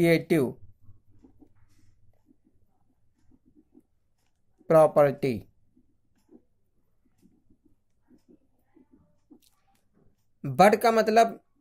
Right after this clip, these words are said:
अब बट को इंग्लिश में ध्यान रखें तो क्या होगा, ब-, बट गई तो डिस्ट्रीब्यूट हो गई, तो डिस्ट्रीब्यूटिव प्रॉपर्टी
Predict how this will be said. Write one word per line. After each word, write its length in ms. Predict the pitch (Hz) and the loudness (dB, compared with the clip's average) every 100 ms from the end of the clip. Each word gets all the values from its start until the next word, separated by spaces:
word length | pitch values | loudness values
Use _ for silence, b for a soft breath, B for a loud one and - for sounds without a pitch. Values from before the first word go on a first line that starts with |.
| _ _ - | _ _ -6
अब 160 | 170 135 | -6 2
बट 180 | 190 | 0
को 140 | 196 214 | 4 2
इंग्लिश 340 | 190 190 202 | 2 -2 -2
में 120 | 214 | -2
ध्यान 260 | 170 175 196 | 0 0 -2
रखें 240 | 190 - 202 | -4 -4 -4
तो 100 | 196 | 0
क्या 180 | 202 | 2
होगा, 160 | 156 131 | 2 2
ब-, 260 | 131 156 160 | 2 0 2
बट 260 | 139 185 196 | 0 0 2
गई 260 | 202 214 220 _ _ _ _ - | 0 -2 -6 _ _ _ _ 0
तो 260 | 170 165 | 4 4
डिस्ट्रीब्यूट 600 | 143 165 165 240 247 233 | 4 -2 0 0 0 4
हो 120 | 233 202 | 4 4
गई, 180 | 202 | 0
तो 540 | 202 _ _ _ _ 151 | -4 _ _ _ _ -8
डिस्ट्रीब्यूटिव 1000 | 131 165 170 196 208 185 160 214 226 226 _ _ - | -2 -4 -2 0 2 0 -2 -4 -4 -6 _ _ -2
प्रॉपर्टी 680 | 147 143 135 123 117 117 | 0 2 0 0 -4 -8